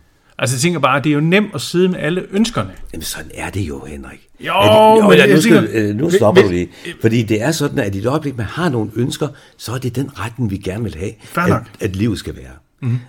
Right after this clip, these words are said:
Speaker 2: At forholdene for borgerne i Ikast-Brande Kommune skal være. Det er det, vi kæmper for.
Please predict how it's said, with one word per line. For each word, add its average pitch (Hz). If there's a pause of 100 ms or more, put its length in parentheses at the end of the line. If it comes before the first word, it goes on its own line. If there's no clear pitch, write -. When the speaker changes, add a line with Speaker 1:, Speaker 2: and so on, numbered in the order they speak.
(160)
Speaker 2:
At 101 (260)
forholdene 95
for 82
borgerne 82
i 73
Ikast-Brande 76
Kommune 78
skal 69
være. 64 (380)
Det 123
er 139
det, 156
vi 165
kæmper 92
for. -